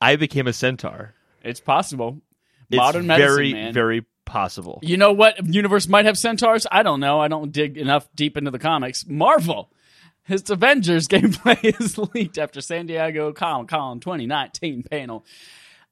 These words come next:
Speaker 2: Oh, man, I feel like maybe I'm on drugs today. Who slipped drugs into my water?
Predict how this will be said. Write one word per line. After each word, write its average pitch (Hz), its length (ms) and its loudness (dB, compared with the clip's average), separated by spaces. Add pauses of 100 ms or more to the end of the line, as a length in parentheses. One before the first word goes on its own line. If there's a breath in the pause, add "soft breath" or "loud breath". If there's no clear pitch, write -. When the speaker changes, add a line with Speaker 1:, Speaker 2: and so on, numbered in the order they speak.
(280)
Speaker 2:
Oh, 254 380 6
man, 190 520 -2
I 139 120 2
feel 156 240 -8
like 127 240 -4
maybe 208 500 -8
I'm 208 140 -6
on 185 180 -4
drugs 160 380 -6
today. 107 440 -10
Who 311 200 -4
slipped 180 360 -6
drugs 139 320 -2
into 127 100 -10
my 113 160 -6
water? 107 480 -6